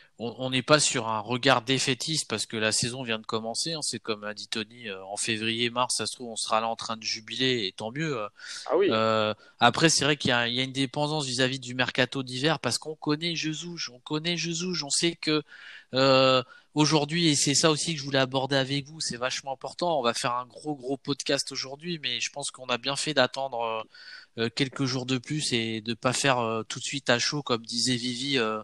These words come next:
Speaker 1: le, le, l'aftermatch de Boavista. Mais aujourd'hui, il y a, il y a aussi l'inconnu, euh,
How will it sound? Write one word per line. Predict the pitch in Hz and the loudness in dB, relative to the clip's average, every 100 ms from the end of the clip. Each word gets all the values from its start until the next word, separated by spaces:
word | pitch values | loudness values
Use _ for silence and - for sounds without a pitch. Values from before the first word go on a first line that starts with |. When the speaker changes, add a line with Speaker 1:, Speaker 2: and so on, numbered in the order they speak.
| - - - _ | -12 -20 -20 _
Speaker 1:
le, | 120 120 117 117 113 113 113 107 113 113 113 | -2 0 2 4 2 2 0 0 -2 -2 -2
le, | 123 123 117 117 | 0 0 -2 -4
l'aftermatch | 120 120 - 139 127 139 143 113 | -2 0 0 0 2 2 2 0
de | 123 | -2
Boavista. | 113 123 123 143 185 180 - - - - | 2 2 2 2 2 2 -2 -12 -12 -2
Mais | 135 | 2
aujourd'hui, | 135 135 135 170 | 2 2 2 4
il | |
y | 147 | 4
a, | 120 113 | 4 4
il | |
y | 123 | 4
a | |
aussi | 131 127 - | 4 2 2
l'inconnu, | 165 131 - 139 147 170 | 2 0 0 -2 0 -2
euh, | 151 | -2